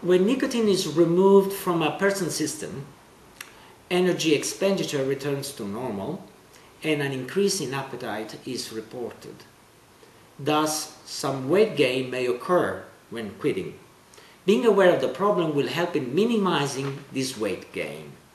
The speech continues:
Simply adjust eating habits,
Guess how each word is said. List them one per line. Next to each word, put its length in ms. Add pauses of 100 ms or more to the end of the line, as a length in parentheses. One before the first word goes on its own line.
(480)
Simply 760 (420)
adjust 500 (100)
eating 300
habits, 500